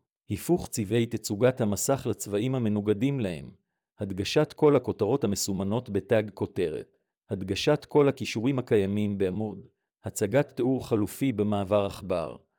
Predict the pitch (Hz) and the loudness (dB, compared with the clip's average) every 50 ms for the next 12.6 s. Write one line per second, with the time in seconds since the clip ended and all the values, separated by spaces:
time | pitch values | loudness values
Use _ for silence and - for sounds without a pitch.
0 | _ _ _ _ - 110 - - 107 98 123 147 - - - 120 113 110 120 135 | _ _ _ _ -10 -8 -2 -2 0 2 2 0 0 0 -2 0 0 2 0 0
1 | 135 - - - 107 107 98 - - 113 131 139 131 120 - - - 117 123 135 | -2 -2 -2 0 0 0 0 -2 -2 -2 -2 0 -2 -2 -4 -2 -2 0 0 0
2 | 127 - - 98 95 98 - 104 101 85 76 - _ _ _ _ _ _ _ - | 0 -2 -8 -8 -6 -2 0 0 -2 -2 -4 -10 _ _ _ _ _ _ _ -12
3 | - - - 107 - - - 143 131 - - - - 147 143 131 110 104 98 - | -8 -4 -2 -4 -2 2 2 2 2 0 -4 0 2 4 4 4 2 -2 -4 -2
4 | - 113 123 135 139 123 117 110 104 - 139 131 131 135 117 104 98 98 - - | -2 0 0 0 0 0 0 -2 0 2 2 2 2 2 0 0 0 -2 -2 0
5 | - 131 127 117 113 - 107 98 117 160 165 147 135 123 110 - - 104 95 87 | 0 0 0 -2 -4 -4 -4 -2 0 0 0 0 0 -2 -4 0 0 0 0 0
6 | 87 - - _ _ _ _ _ _ - 104 98 101 98 104 107 139 156 - - | -2 -8 -14 _ _ _ _ _ _ -8 -4 -4 0 0 2 2 2 0 0 0
7 | 101 117 127 110 120 113 117 - - - - 120 101 117 123 104 - - - 67 | 0 0 2 2 2 2 2 0 -2 -6 -6 -2 2 2 2 2 0 -4 -6 -6
8 | 64 60 - - _ _ _ _ _ _ _ _ _ _ _ _ _ _ _ _ | -8 -10 -14 -18 _ _ _ _ _ _ _ _ _ _ _ _ _ _ _ _
9 | _ _ _ _ - 98 - - 135 139 135 - - - - 92 82 73 - - | _ _ _ _ -8 -6 0 2 2 2 2 -2 -6 -6 -6 -6 -6 -8 -10 -14
10 | - _ _ _ _ - 107 - - - 107 107 123 143 139 - 104 110 123 123 | -18 _ _ _ _ -8 -8 -6 -2 0 0 2 2 0 0 -2 0 0 2 4
11 | 120 120 113 110 - - - - 113 98 110 127 135 - - 123 107 98 - - | 4 4 4 2 0 -2 -4 -4 -2 2 2 2 2 2 0 -2 -2 -2 -2 -4
12 | 95 - - - - - - 73 65 58 - | -6 -4 -4 -8 -8 -8 -8 -10 -10 -12 -14